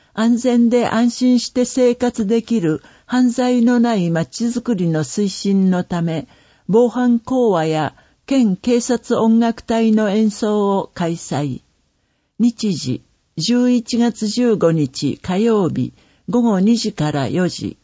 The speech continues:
ところ、三中ホール。その他、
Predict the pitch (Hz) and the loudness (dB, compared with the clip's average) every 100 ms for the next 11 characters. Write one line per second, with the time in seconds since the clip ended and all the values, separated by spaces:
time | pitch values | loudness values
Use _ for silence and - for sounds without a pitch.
0 | _ _ _ _ _ _ 190 185 202 196 | _ _ _ _ _ _ -8 -2 -2 -2
1 | 175 - _ - 175 - 247 247 240 233 | -2 -6 _ -4 -2 0 0 0 -2 -4
2 | 226 185 135 95 - _ _ _ _ _ | -2 0 -2 -6 -12 _ _ _ _ _
3 | _ - 208 202 220 - 143 - | _ -6 -2 -2 -2 -4 -8 -8